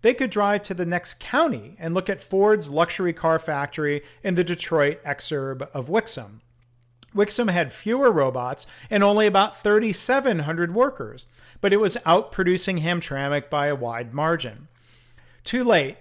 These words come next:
G M executives realized their mistakes. G M hadn't reorganized work so that fewer people could do it using the lessons of NUMI. They had simply g-, grafted robots onto the old, inefficient system.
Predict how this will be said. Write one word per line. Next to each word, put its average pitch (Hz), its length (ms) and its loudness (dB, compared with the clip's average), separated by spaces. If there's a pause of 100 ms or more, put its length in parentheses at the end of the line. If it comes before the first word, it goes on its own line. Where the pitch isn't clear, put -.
G 165 220 -2
M 196 140 0
executives 156 640 0
realized 147 640 0
their 135 140 -4
mistakes. 143 640 -8 (400)
G 208 160 0
M 240 160 0
hadn't 175 420 -2
reorganized 175 720 2
work 190 300 2
so 175 140 -4
that 147 200 -2
fewer 208 380 2
people 185 320 -4
could 131 260 -10
do 254 220 0
it 143 240 -2
using 156 320 -2
the 139 100 0
lessons 139 400 -2
of 117 120 -10
NUMI. 165 400 -4 (400)
They 220 120 2
had 240 140 2
simply 220 380 0
g-, 135 160 -12 (120)
grafted 170 500 -2
robots 143 540 0
onto 151 260 -6
the 143 180 -6
old, 170 400 4
inefficient 147 580 -6
system. 131 580 -10